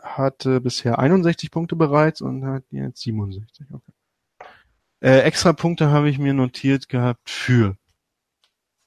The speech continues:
Ein Punkt gab's für jemanden, den keiner von euch hatte. Das ist sowas wie der Fake Undertaker Gilbert.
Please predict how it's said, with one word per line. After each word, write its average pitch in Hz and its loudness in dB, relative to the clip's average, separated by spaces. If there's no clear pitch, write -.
Ein 185 2
Punkt 196 4
gab's 170 4
für - 0
jemanden, 156 2
den 135 2
keiner 151 0
von 156 -6
euch 143 -4
hatte. 143 -2
Das 127 -4
ist - -10
sowas 123 0
wie 113 0
der 107 -6
Fake 131 -4
Undertaker 120 -6
Gilbert. 226 6